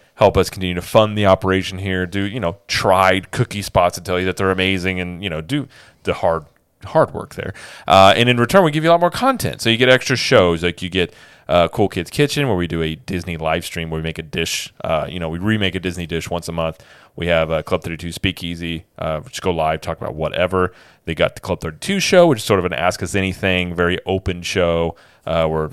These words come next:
you know, you guys are participating in that one as much as we are. Uh, we have live streams in the parks. You have twenty percent off of C T M apparel and nineteen oh one Candle Company products, and, uh, a, an awesome Facebook group and Discord as well. So if you wanna join there,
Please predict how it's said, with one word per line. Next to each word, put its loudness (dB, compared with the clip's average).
you -6
know, -6
you -8
guys -2
are -8
participating -8
in -10
that -4
one -8
as -14
much -8
as -10
we -4
are. 4
Uh, 6
we 4
have 4
live 2
streams -6
in -4
the -4
parks. 6
You 0
have -4
twenty -4
percent -2
off 2
of -6
C -4
T -6
M -2
apparel 0
and -6
nineteen -4
oh -4
one -6
Candle -2
Company -4
products, 0
and, 2
uh, 4
a, 4
an -2
awesome 0
Facebook -4
group -6
and -8
Discord -6
as -12
well. -10
So -6
if -4
you -2
wanna 2
join 2
there, 2